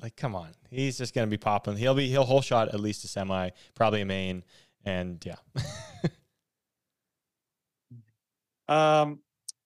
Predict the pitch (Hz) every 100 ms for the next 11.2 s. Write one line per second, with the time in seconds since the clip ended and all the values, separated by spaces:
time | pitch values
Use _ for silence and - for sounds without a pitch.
0 | _ - 160 165 - 160 175 170 135 139
1 | 143 127 123 - - 127 131 147 135 135
2 | 135 139 143 165 - _ _ _ _ _
3 | _ _ _ _ _ _ _ _ - 110
4 | 101 - _ - 120 107 98 90 87 -
5 | - _ _ _ - 117 120 - 123 117
6 | 117 123 123 117 113 110 104 101 98 95
7 | - _ _ - 104 110 104 107 - 101
8 | 92 98 90 92 87 87 _ _ _ _
9 | _ _ _ _ _ _ _ _ _ _
10 | - 151 143 - 135 135 - 143 - 135
11 | 135 -